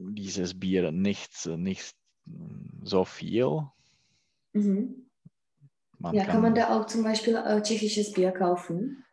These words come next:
Speaker 1: Ja, ja, ja, ja, ja. Also
Speaker 2: Im
Speaker 1: in
Speaker 2: Geschäft oder auch in der Kneipe?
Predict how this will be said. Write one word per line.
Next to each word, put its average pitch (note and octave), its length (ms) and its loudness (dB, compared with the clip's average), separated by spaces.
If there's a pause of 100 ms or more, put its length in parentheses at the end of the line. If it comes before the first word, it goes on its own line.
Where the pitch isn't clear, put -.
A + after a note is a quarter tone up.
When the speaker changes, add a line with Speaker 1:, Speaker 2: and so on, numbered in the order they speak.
Speaker 1:
Ja, A#2 320 2
ja, G#2 220 -2
ja, A2+ 340 -12 (200)
ja, C3 280 -16 (360)
ja. C3+ 220 -20 (180)
Also G#2+ 340 -10
Speaker 2:
Im G#3+ 100 2
Speaker 1:
in A3+ 60 4
Speaker 2:
Geschäft A#3 400 4
oder C#4 200 2
auch G#3 200 2
in G3+ 260 6
der G3 100 4
Kneipe? F3+ 480 -2